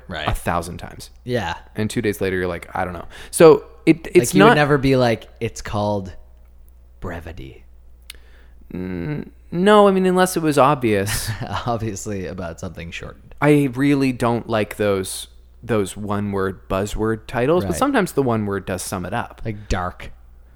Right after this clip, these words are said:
Speaker 2: That's, that sucked.
Speaker 1: Dar-, Dark was a bad one. What was another one?
Speaker 2: Uh, I mean, like, I made that audiobook Humbug.
Speaker 1: Yeah.
Speaker 2: Like, I thought that was really good because it's, like,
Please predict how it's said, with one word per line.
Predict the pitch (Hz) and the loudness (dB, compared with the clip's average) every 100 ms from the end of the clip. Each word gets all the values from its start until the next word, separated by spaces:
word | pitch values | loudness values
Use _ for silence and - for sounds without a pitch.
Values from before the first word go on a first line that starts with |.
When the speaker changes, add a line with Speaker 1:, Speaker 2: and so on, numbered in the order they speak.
| - | -16
Speaker 2:
That's, | - 135 - - - | 2 2 4 0 -2
that | - 131 | 0 0
sucked. | - - 120 107 - - - - | 0 0 2 0 -2 -14 -14 -8
Speaker 1:
Dar-, | 117 107 | -6 -4
Dark | - 98 101 | -4 -2 -2
was | 113 101 | -4 -4
a | |
bad | 95 98 95 | -4 -4 -4
one. | 95 92 95 92 - - - - - | -4 -4 -6 -8 -14 -20 -20 -20 -18
What | - | -12
was | 110 | -8
another | 113 95 90 85 | -6 -6 -8 -8
one? | 78 76 - - | -10 -14 -14 -2
Speaker 2:
Uh, | 180 180 - | 2 2 4
I | |
mean, | 233 247 | 2 4
like, | 220 | 4
I | 220 | 4
made | 220 208 | 4 6
that | 190 | 6
audiobook | 156 170 170 156 160 - | 8 8 6 6 2 2
Humbug. | 147 170 185 208 202 - - | 2 4 6 4 2 -14 -8
Speaker 1:
Yeah. | 117 98 - - | -2 -2 -2 2
Speaker 2:
Like, | 175 | 6
I | 208 | 6
thought | - | 6
that | - | 6
was | 165 | 6
really | 175 156 | 4 6
good | 135 | 4
because | 127 127 123 | 4 2 2
it's, | 120 | 2
like, | 123 110 | 2 2